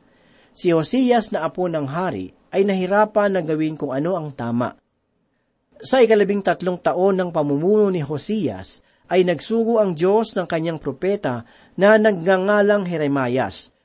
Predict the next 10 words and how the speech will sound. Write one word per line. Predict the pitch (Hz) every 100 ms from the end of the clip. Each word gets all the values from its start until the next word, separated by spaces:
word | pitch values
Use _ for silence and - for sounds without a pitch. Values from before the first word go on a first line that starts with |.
| _ 160
at | 165
hindi | 180 185 190
tiningnan | 175 165 160 175 160
ng | 139
Diyos | 139 208 240 -
ang | 160 147
kabataan | 143 135 156 180 160
ni | 147
propeta | 143 127 151 151
Jeremias. | 151 165 175 190 240 202 101 - -